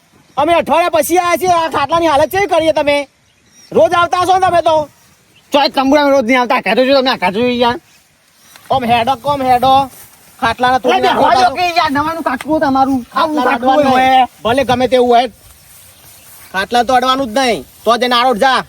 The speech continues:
Speaker 1: અને બધો લઈ લે.
Speaker 2: તમારે તો લઈ લે એટલે.
Speaker 1: તાન.
Speaker 2: મને બહુ ના હારું પછી ખબર હોય ને તમને.
Speaker 1: કેમ ના હારું? ઉપરથી દાદાગીરી અમારે કરવાની? ખેતર અમારો, ખાટલો અમારો અને દાદાગીરી અમારે ભરવાની?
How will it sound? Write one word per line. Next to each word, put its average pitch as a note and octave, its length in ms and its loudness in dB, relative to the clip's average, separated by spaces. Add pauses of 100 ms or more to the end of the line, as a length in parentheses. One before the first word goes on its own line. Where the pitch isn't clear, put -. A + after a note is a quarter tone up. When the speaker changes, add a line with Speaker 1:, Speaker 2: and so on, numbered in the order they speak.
(140)
Speaker 1:
અને A3 120 0
બધો A#3 260 0
લઈ C4 140 0
લે. B3+ 320 0 (1800)
Speaker 2:
તમારે F#3 220 -2
તો E3+ 80 -6
લઈ D3 160 -4
લે C3+ 120 -4
એટલે. A#2+ 160 -10
Speaker 1:
તાન. A#3 420 -2 (800)
Speaker 2:
મને A3+ 160 2
બહુ C4 160 4
ના C4 120 0
હારું C#4 160 -2
પછી C4+ 100 0
ખબર B3+ 200 -2
હોય C#4 100 2
ને D4 60 -2
તમને. G#3+ 220 -2
Speaker 1:
કેમ D#4 160 2
ના C4+ 140 2
હારું? B3+ 380 2 (520)
ઉપરથી E4+ 360 0
દાદાગીરી F4+ 440 2
અમારે F4 240 0
કરવાની? F#4+ 460 2 (960)
ખેતર F4+ 320 2
અમારો, C#4+ 520 2 (220)
ખાટલો D#4+ 320 -2
અમારો D4 280 2
અને D4+ 200 0
દાદાગીરી E4 440 0
અમારે E4 280 2
ભરવાની? E4 380 2